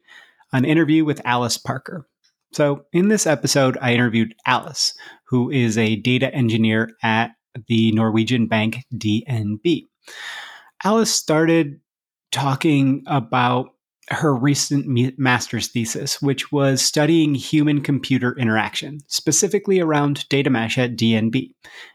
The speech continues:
And, you know, obviously it's a huge topic. To start, though, she emphasized the difference between user experience, or U X, and user interface, U I. Your experience is impacted by much more than just the visual buttons you click or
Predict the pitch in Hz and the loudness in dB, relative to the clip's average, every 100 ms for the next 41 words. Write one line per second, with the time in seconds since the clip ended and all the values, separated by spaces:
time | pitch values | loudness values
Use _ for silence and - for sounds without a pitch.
0 | _ 127 120 110 113 107 110 117 131 123 | _ 0 2 2 0 -2 0 0 0 0
1 | 120 123 127 117 - 160 139 - - - | 0 0 0 -2 -2 -2 -2 -4 -20 -20
2 | - - - - 147 208 214 - 147 131 | -20 -18 -20 -6 -2 0 0 0 2 2
3 | 135 - - 175 175 - 165 175 180 180 | 0 -2 -2 0 0 0 -2 0 2 2
4 | 165 - 147 135 147 139 - 127 - 131 | 2 0 0 0 0 -2 -2 -8 -2 0
5 | 120 113 117 120 120 113 - 113 110 120 | 2 2 2 2 0 0 -2 0 0 -2
6 | 127 113 113 110 113 - - - 120 113 | 0 2 2 0 -4 -4 -4 -2 -2 0
7 | 113 127 - 175 156 127 127 - 139 143 | 0 -2 -2 0 0 -4 -10 -6 -2 0
8 | 131 - _ _ - - _ - 147 165 | -2 -8 _ _ -20 -20 _ 0 2 2
9 | 165 - 170 226 233 139 151 135 147 156 | 0 0 2 2 2 0 0 2 2 0
10 | 147 147 - 127 131 123 135 151 - 151 | 0 0 -2 -2 0 0 0 -4 -4 0
11 | 147 139 131 131 - - 123 104 120 156 | 2 2 0 0 -4 -4 -4 -2 0 2
12 | 160 131 110 160 156 123 110 107 - 123 | 2 0 -4 -4 0 0 -2 -6 -8 -8
13 | 135 - 123 120 | -10 -10 -6 -6